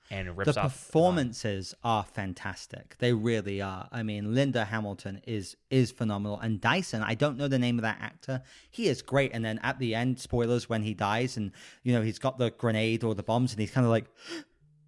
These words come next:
Speaker 2: <gasps> the way he's breathing, 'cause as soon as he stops breathing, I think then it will detonate.
Speaker 1: I think he's holding the
Speaker 2: Oh,
Speaker 1: detonator in his
Speaker 2: it's so
Speaker 1: hand, and there's a
Speaker 2: intense.
Speaker 1: lever or something, and then he says, "I don't know how much longer I can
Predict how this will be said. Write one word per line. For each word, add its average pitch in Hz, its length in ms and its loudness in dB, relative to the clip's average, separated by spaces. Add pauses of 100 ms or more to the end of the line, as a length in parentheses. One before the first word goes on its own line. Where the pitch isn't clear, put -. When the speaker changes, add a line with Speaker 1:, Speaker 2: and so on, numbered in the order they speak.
(180)
Speaker 2:
<gasps> - 1300 -4
the 139 120 6
way 139 120 8
he's 143 180 6
breathing, 151 640 6
'cause 143 240 4 (300)
as 123 120 0
soon 165 180 2
as 147 100 0
he 139 100 -2
stops - 340 0
breathing, 127 440 2
I 131 80 2
think 123 280 0
then 123 340 4
it 135 120 2
will 120 120 0
detonate. 139 580 2
Speaker 1:
I 113 80 -2
think 127 160 4
he's 110 120 0
holding 139 300 4
the 123 100 8
Speaker 2:
Oh, 110 40 4
Speaker 1:
detonator 113 340 4
in 101 40 2
his 95 100 -2
Speaker 2:
it's - 40 -6
so - 80 2
Speaker 1:
hand, 107 220 8
and 107 100 2
there's 110 80 4
a 104 80 6
Speaker 2:
intense. 95 100 2
Speaker 1:
lever 101 280 6
or - 40 0
something, 104 280 -4
and 95 80 -2
then 92 140 0
he 90 220 -8
says, 90 420 -2 (360)
"I 101 140 -4
don't 113 200 4
know 110 80 2
how 104 120 0
much 101 200 0
longer 98 300 -2
I 92 80 0
can 90 320 -10